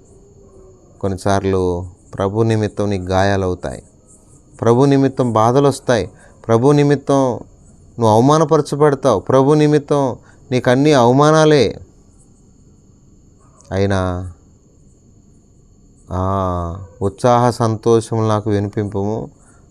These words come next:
అప్పుడు నా ఎముకలన్నీ హర్షించునని" దావీదు ఊరకనలేదు.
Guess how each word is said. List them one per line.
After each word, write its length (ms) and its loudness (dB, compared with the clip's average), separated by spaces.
అప్పుడు 240 -6
నా 140 -2
ఎముకలన్నీ 600 -2
హర్షించునని" 720 -4
దావీదు 360 -2
ఊరకనలేదు. 680 -4